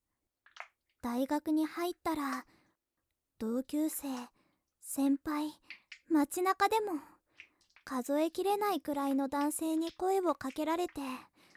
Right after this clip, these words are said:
ご飯に誘われて、彼に言われて、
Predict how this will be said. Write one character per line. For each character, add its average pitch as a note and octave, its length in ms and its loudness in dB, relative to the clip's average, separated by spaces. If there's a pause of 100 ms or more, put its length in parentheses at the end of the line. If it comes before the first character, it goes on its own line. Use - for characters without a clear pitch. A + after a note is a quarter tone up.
(460)
ご C#4 160 -2
飯 C#4+ 260 2
に G#3+ 220 2
誘 A3 360 -6
わ C#4+ 180 0
れ D4+ 120 0
て、 - 140 -8 (2250)
彼 F4 280 2
に D4+ 180 6
言 A#3+ 80 2
わ C4+ 120 2
れ D4+ 120 0
て、 F4 120 -8